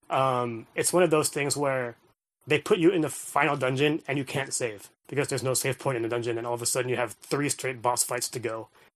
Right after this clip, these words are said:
And it's not one of those games where you can buy fifty potions to, you know, uh, just spam your way to victory. You have, like, a very limited amount of slots, which you can buy more, assuming you did, you, you did all the side quests. But, yeah, like, it was a game where I loved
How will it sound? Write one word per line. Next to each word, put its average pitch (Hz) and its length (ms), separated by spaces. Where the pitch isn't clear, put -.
And 135 140
it's 120 120
not 151 160
one 143 80
of 139 60
those 127 140
games 131 280
where 127 100
you 131 80
can 127 180
buy 127 280
fifty 135 360
potions 127 640
to, 123 240
you 131 120
know, 110 260
uh, 117 180
just 113 320
spam 131 260
your 127 100
way 123 100
to 113 80
victory. 110 400
You 117 120
have, 123 200
like, 123 160
a 120 60
very 131 280
limited 127 300
amount 120 200
of 113 80
slots, 127 520
which 135 160
you 156 60
can 165 160
buy 135 220
more, 127 400
assuming 135 280
you 123 60
did, 120 120
you, 120 80
you 120 120
did 123 100
all 123 80
the 117 60
side 120 220
quests. 131 380
But, 113 240
yeah, 143 180
like, 127 340
it 180 80
was 170 180
a 175 60
game 160 280
where 143 320
I 143 120
loved 135 520